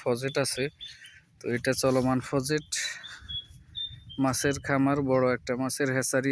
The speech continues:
আছে, খামার আছে, মাছ উৎপন্ন করা হয়, মাছ বিক্রি করা হয়। এখানে শত শত নারিকেল গাছ আছে। এখানে ঊনষাট একর এই প্রজেক্টটা। থাকার, এ, দুই তিনটা ঘর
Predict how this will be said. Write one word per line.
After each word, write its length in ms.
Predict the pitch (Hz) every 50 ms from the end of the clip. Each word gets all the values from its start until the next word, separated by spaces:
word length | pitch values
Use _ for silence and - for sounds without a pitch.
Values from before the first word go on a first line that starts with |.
| 135 127
আছে, 140 | - - 147 135 -
খামার 260 | 135 127 131 135 135 135 131
আছে, 180 | - - 147 147 143 135
মাছ 180 | 127 127 120 - - 120
উৎপন্ন 340 | - _ - 123 123 127 123 123 -
করা 180 | 131 131 135 139 135
হয়, 140 | 143 147 147 139
মাছ 120 | 131 127 - - -
বিক্রি 240 | 120 110 - 123 120 113 127
করা 160 | 123 135 139 127
হয়। 160 | 143 151 151 156 - - - - - - - - - - - - - - - - - 120
এখানে 240 | 117 - 139 143 139 -
শত 160 | - 135 127 - 139 -
শত 160 | - 143 123 - 143 143
নারিকেল 340 | 139 135 131 120 - 123 123 120 120
গাছ 140 | 123 117 - 127 123
আছে। 200 | - - 151 151 147 - _ _ _ _ _ _
এখানে 280 | - 123 - 139 135 143 139 131
ঊনষাট 340 | 135 131 - - 143 139 131 139
একর 180 | 123 - 131 123
এই 80 | 117 110 -
প্রজেক্টটা। 460 | - 117 104 113 110 - - - 110 107 - - - - - - - - - - - - - - - _ _ _ -
থাকার, 360 | - 127 120 - 143 139 139 147 143 135
এ, 40 | 135 131 127 127 127 - - - 131
দুই 120 | 127 131 127 120
তিনটা 260 | - 139 131 - 143 139 127 135
ঘর 140 | 135 135 139